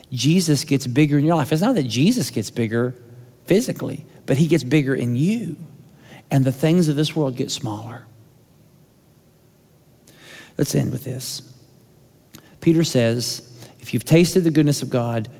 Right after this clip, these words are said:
you'll want more of it." And you're going to crave it because you know that's how you grow.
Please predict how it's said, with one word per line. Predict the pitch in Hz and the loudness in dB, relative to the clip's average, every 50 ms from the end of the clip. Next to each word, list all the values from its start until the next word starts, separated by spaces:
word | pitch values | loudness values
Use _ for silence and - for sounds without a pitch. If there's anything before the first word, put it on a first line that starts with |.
| - | -2
you'll | - 131 123 120 | 0 2 2 4
want | 127 131 135 117 - | 4 2 2 0 -2
more | 135 123 117 117 110 | -2 -2 -2 -2 -4
of | 110 98 98 | -6 -8 -10
it." | 117 - - - - - - - _ - - _ _ _ - _ _ _ _ _ _ _ _ _ _ - _ _ - - - - - - - - - - - - - - - - - | -10 -12 -14 -16 -20 -20 -20 -20 _ -20 -20 _ _ _ -20 _ _ _ _ _ _ _ _ _ _ -20 _ _ -20 -20 -20 -20 -20 -20 -20 -20 -20 -20 -20 -20 -20 -20 -12 -2 4
And | - 165 | 6 8
you're | 170 170 160 | 8 8 8
going | 131 131 170 196 208 214 202 | 6 6 6 6 6 6 4
to | - 185 156 | 4 2 0
crave | - - - 202 202 202 202 151 | 0 2 4 4 6 6 6 6
it | 156 147 143 | 4 2 2
because | 156 156 - - 180 165 151 127 | 0 0 2 4 4 4 6 6
you | 156 165 | 6 6
know | 156 160 170 175 | 6 6 6 6
that's | 170 165 156 - | 6 4 4 4
how | 156 156 147 | 2 4 4
you | 143 131 135 127 | 4 4 2 0
grow. | 117 131 123 110 98 92 87 | 0 0 0 0 -2 -4 -8